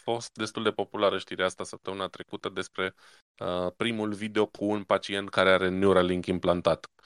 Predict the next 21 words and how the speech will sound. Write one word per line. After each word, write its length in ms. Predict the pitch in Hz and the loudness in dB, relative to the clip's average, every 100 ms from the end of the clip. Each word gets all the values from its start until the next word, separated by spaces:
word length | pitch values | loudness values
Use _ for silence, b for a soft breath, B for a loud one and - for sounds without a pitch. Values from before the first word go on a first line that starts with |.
| _ _ - | _ _ -2
Um, 460 | 90 92 92 95 | 2 4 2 0
pentru 260 | 95 101 107 | -2 -2 -4
cine 220 | - 107 | -6 -4
nu 160 | 98 95 | -4 -6
știe, 380 | - - 131 117 | -8 -4 0 0
Neuralink 600 | 120 120 113 113 110 107 | 2 2 2 0 -2 -2
este 380 | 107 - 101 | -4 -2 -2
compania 760 | 98 98 95 98 104 110 104 101 | 2 0 2 2 2 2 4 2
de, 480 | 98 95 98 98 - - | 2 2 2 0 -4 -8
uh, 360 | 90 87 85 - | -4 -2 0 4
augmentare 800 | 98 92 98 98 95 107 104 92 | 4 4 0 0 2 4 4 2
fizică 500 | 107 92 90 85 80 | -2 -6 -6 -4 -4
a 60 | |
lui 300 | 82 82 85 | -4 -6 -6
Elon 260 | 87 82 80 | -4 -4 -2
Musk, 300 | 87 87 - | 0 0 -2
nu 100 | 92 | -8
știu 160 | - | -8
cum 120 | 90 87 | -10 -10
să-i 220 | 87 85 | -10 -8
zic. 240 | 104 - | -10 -10